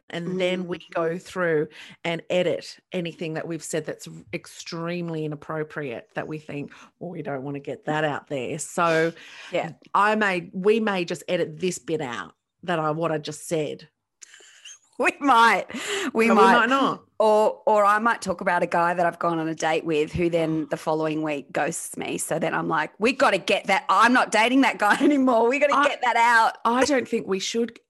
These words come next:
Speaker 1: I don't think we should get rid of those things. I think they're the gold.
Speaker 2: Yeah.
Speaker 1: You know, there's
Speaker 2: True.
Speaker 1: a guy from two weeks ago. We don't <laughs> even know who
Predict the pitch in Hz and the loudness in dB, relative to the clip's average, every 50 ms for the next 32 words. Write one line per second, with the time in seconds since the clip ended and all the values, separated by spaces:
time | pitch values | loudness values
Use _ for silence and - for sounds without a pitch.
0 | _ _ - 220 226 262 311 359 359 269 262 226 180 190 190 190 - - 190 190 | _ _ -6 -2 -2 0 0 -2 -2 -2 -2 -2 0 -2 -2 -2 -2 -4 -6 -4
1 | - 247 233 - 208 185 180 - - 165 160 156 160 160 - - - 175 165 185 | -4 -4 -2 -2 -4 -4 -4 -4 -4 -4 -4 -4 -4 -6 -10 -12 -10 -8 -8 -6
2 | 190 202 202 214 214 - 226 - 180 185 175 170 170 147 - 170 165 170 180 180 | -6 -4 -4 -4 -2 -4 -4 -4 -2 -4 -4 -4 -4 -4 -4 -4 -2 -2 -2 -4
3 | 170 156 160 - - - _ _ _ _ _ _ 170 - - - - - - 185 | -4 -8 -10 -16 -18 -20 _ _ _ _ _ _ -12 -12 -10 -10 -10 -12 -10 -8
4 | 190 185 170 160 160 165 185 202 226 - - _ 185 185 190 180 180 175 160 160 | -8 -6 -6 -6 -6 -6 -6 -8 -8 -10 -14 _ -6 -2 -2 0 0 0 -2 -4
5 | 190 165 - 180 175 170 180 180 - 202 180 170 156 - - - 196 175 160 160 | -6 -4 -2 0 0 0 0 -2 -4 -8 -8 -8 -8 -8 -8 -6 -6 -4 -4 -6
6 | 170 - - - 202 - 170 151 156 160 175 190 190 240 262 359 349 320 339 190 | -6 -6 -10 -12 -8 -6 -4 -4 -2 -2 -2 0 0 0 0 -2 -2 -4 -2 0
7 | 214 381 339 180 - - - _ 320 349 | 0 0 -2 -2 -6 -14 -6 _ -2 -2